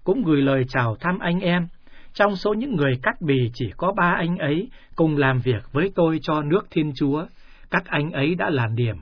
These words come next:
an ủi của tôi." Thật vậy, vương quốc của Chúa Kitô trở thành cụ thể và được sống ở đâu, hay sự hiện diện cứu độ của vương quốc đó có thể được tìm thấy ở đâu, nếu không phải là trong cộng đoàn Kitô,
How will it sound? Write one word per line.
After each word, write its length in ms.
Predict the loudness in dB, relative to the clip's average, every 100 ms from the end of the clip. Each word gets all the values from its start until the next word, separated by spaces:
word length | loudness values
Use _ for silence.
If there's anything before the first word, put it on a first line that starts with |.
| -8
an 240 | -6 -4
ủi 220 | -4 -6 -6 -10
của 260 | -10 -10 -2
tôi." 260 | 0 0 -4 -16 -20 -20 -20 -20 -20 _ -20 -20 -20 -2
Thật 140 | -2 2
vậy, 240 | 2 2 2
vương 200 | 0 0
quốc 220 | 2 0 0
của 200 | -4 -4 -2
Chúa 140 | -4
Kitô 520 | 0 -2 2 2 2 0
trở 180 | -2 -2
thành 240 | -2 -4
cụ 240 | 0 -2 0
thể 320 | -4 -4 -6 -16 -8
và 120 | -2 0
được 220 | 0 -2
sống 300 | -2 -2 -2
ở 280 | -4 -6 0
đâu, 280 | 2 2 -4 -18 -20 -20 -20 -20 -12
hay 280 | -2 0 0
sự 160 | 0
hiện 260 | 0 0 -2
diện 300 | -2 -2 -2
cứu 200 | 0 0
độ 280 | 2 0 0
của 300 | -2 -2 -2 0
vương 240 | 2 2
quốc 200 | 0 0
đó 260 | 0 0 0
có 100 | -2 -2
thể 140 | -2
được 300 | 2 0 0
tìm 260 | 0 0 -2
thấy 260 | -2 -2 -2
ở 280 | -2 -4 -4
đâu, 340 | -2 -2 -2 -8 -20 -20 -2
nếu 200 | 2 4
không 220 | 2 0
phải 200 | 2 2
là 140 | 2 0
trong 280 | -2 -4 -2
cộng 280 | -2 -2
đoàn 280 | -2 -2 -4 -6
Kitô, 500 | -4 -2 0 0 -2